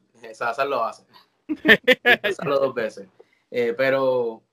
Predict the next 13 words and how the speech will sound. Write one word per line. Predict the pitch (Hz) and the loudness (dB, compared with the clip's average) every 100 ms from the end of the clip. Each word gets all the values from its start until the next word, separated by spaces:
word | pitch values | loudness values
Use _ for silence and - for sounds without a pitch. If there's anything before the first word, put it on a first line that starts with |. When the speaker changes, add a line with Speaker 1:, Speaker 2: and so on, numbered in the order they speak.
| _ _ _ _ _ _ _ _ _ | _ _ _ _ _ _ _ _ _
Speaker 1:
yo | 127 131 147 151 | -8 -4 0 0
me | 156 | -2
recuerdo | 151 147 156 147 | -4 -2 -4 -4
una | 143 | -6
lucha | 147 160 | -8 -6
que | 147 | -6
yo | 143 143 | -4 -4
hice | 151 139 | -4 -8
que | 120 117 | -8 -8
fue | 120 127 127 131 131 | -4 -4 -2 -4 -10
una | 131 139 143 | -12 -8 -6
hardcore, | 151 147 170 185 160 | -6 -4 -2 -2 -4
pero | 123 110 104 104 | -6 -8 -14 -18